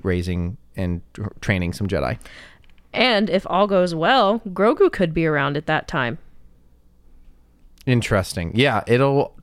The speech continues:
Speaker 1: totally depend on wh-, <laughs> where Mando goes. Anyways.
Speaker 2: Anyways, let's talk about The Acolyte.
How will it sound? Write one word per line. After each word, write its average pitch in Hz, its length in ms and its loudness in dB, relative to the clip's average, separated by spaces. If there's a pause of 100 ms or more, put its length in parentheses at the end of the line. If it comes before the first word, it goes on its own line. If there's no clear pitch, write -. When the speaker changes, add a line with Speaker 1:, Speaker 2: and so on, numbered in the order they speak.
Speaker 1:
totally 135 360 2
depend 143 460 2
on 107 460 2 (520)
wh-, 117 440 4 (200)
<laughs> - 220 -12
where 107 180 2
Mando 151 420 4
goes. 131 480 2 (840)
Anyways. 151 560 4
Speaker 2:
Anyways, 220 360 4
let's 302 200 2
talk 415 220 4
about 330 440 4
The 240 220 0
Acolyte. 247 760 0